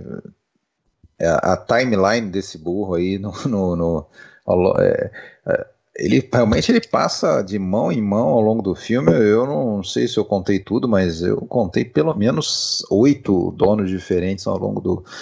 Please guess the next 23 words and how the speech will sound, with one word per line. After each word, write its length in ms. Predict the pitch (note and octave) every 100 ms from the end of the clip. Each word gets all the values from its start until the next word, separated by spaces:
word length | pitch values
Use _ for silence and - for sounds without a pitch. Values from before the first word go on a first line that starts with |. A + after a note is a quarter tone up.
| - -
do 100 | F#2
filme 420 | - - A2 C#3
e, 840 | A#2+ G#2 F#2 F2+ - F#2+ - - F#2
e 160 | E2
umas 320 | - F#2+ - -
trocas 400 | A#2 G#2+ G#2+ G2
muito 240 | A2+ B2+
esquisitas, 800 | - G#2+ D#2+ F#2+ B2 D3 G#2+ F2+
muita 320 | F#2+ A2 C3
coisa 300 | B2 A#2 A2+
fica 320 | G#2 - A2+ A2+
meio 200 | G#2+ A#2
sem 160 | -
explicação, 920 | G#2+ - A2+ - F2+ - G2+ C3 A#2
ele 100 | G2
aparece 540 | G2+ G2 F#2 F#2 G#2 -
de 60 | F#2+
repente 480 | E2+ - G#2 -
no, 200 | F#2 F2 - _ _ _
já 160 | F2 G2
num 180 | G#2 F2+
outro 300 | G2+ A2 G#2
ambiente, 760 | F#2+ D#2 F2+ C3 C3+ A2 A2+